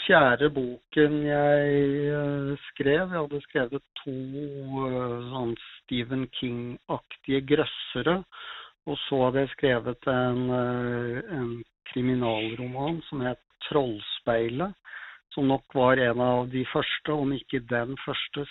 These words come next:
seriemorderthrilleren, eh, i norsk krimlitteratur. Eh,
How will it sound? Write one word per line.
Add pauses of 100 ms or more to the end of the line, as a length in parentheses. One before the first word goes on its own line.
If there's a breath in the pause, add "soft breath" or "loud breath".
(100)
seriemorderthrilleren,
eh,
i
norsk
krimlitteratur. (840 loud breath)
Eh,